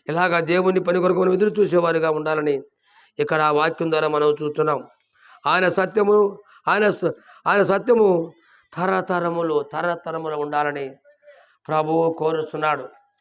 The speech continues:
కనుక ప్రియమైన దేవుని పిల్లలారా, ఈ మాటలు చాలా శ్రేష్టమైన మాటలు కనుక ఈ మాటలు మనం విందాం, ఈ మాటల కొరకు జీవిద్దాం. ఈ చివరి దినాల్లో, కడవరి దినాల్లో కనుక,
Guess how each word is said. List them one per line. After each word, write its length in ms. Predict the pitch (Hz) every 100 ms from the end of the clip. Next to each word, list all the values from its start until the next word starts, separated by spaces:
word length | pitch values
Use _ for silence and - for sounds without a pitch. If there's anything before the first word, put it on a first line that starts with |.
| _ _ _ _
కనుక 400 | 175 180 185 180
ప్రియమైన 340 | 175 175 175 175
దేవుని 340 | 165 175 180
పిల్లలారా, 480 | 165 165 170 165 160 - _ _ - _
ఈ 40 | 160
మాటలు 420 | 160 185 180 180 180
చాలా 220 | 185 185
శ్రేష్టమైన 440 | 196 196 202 202
మాటలు 300 | 196 196 196
కనుక 440 | 170 165 160 139 - - _ _ _ _
ఈ 60 | 135
మాటలు 340 | 135 160 160
మనం 220 | 165 165
విందాం, 400 | 165 175 196 185 175 - _ _ _ _ _ _
ఈ 40 | 156
మాటల 320 | 160 185 185
కొరకు 260 | 190 190 185
జీవిద్దాం. 680 | 190 202 185 208 208 - - - _ _ _ -
ఈ 80 | 165
చివరి 320 | 165 190 208
దినాల్లో, 400 | 202 208 208 214
కడవరి 360 | 190 202 214 208
దినాల్లో 260 | 214 208
కనుక, 260 | 208 214